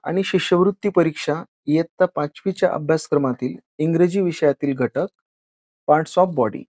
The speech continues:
म्हणजेच शरीराचे अवयव. तर या घटकामध्ये मानवी शरीर, वनस्पती व प्राणी त्यांच्या शरीराचे अवयव माहीत असणे गरजेचे आहे. मानवी शरीराचे अवयव कोणकोणते ते आपण पाहूयात.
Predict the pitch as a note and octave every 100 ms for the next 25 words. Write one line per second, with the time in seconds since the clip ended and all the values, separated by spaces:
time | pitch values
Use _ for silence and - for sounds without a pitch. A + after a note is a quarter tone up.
0 | - D3+ D#3+ A3 - - C#3+ C3+ B2+ F#3
1 | - A2+ G#2+ _ _ _ _ _ _ _
2 | _ F3+ F#3+ A3 G#3+ G3 G3 F#3+ F#3 F#3+
3 | F#3 D#3 D#3 D#3+ E3 E3+ D3 D3 D3 -
4 | C#3+ D3 D#3+ - D3 - D3 D3+ D#3 D3+
5 | D#3 C#3+ - _ _ - D3+ D3+ F#3+ -
6 | D3 C#3+ C#3 - - C#3+ D3+ E3+ D3 D3+
7 | D3+ C#3+ E3 D3 B2 B2+ - A2 G#2 D#3+
8 | _ _ _ _ _ _ _ - D#3 F#3
9 | G#3+ G3+ G3 F#3 F3+ F3 E3+ E3 F3 E3+
10 | E3+ E3 F3 E3+ E3 F3 - D3 C#3+ D#3+
11 | D#3+ D3 D3+ D#3+